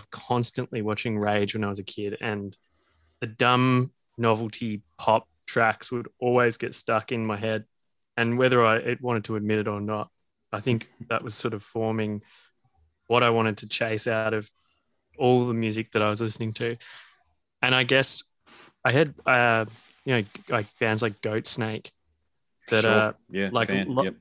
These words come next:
Speaker 1: low-tuned, low-tuned kind of, um,
Speaker 2: sludge metal sort of stuff.
Speaker 1: Sludgy,
Speaker 2: Mm.
Speaker 1: but melodic as well. Um, I,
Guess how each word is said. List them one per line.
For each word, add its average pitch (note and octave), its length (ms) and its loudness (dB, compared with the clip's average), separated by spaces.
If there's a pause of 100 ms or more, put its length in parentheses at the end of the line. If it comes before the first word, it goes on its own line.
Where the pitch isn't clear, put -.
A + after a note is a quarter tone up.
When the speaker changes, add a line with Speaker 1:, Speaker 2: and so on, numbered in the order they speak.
Speaker 1:
low-tuned, B2 760 2 (680)
low-tuned A#2+ 480 0
kind A2+ 280 0
of, G#2+ 260 -6
um, G#2 460 -8 (360)
Speaker 2:
sludge F#2+ 440 0
metal F#2+ 340 -2
sort F#2+ 260 -2
of E2 60 -6
stuff. F#2 260 -2
Speaker 1:
Sludgy, C3 680 2 (260)
Speaker 2:
Mm. F2+ 260 -6
Speaker 1:
but D3+ 120 4
melodic A#2+ 640 4
as A#2 180 -6
well. A2+ 480 4 (180)
Um, A2+ 600 -2 (840)
I, C3 100 -2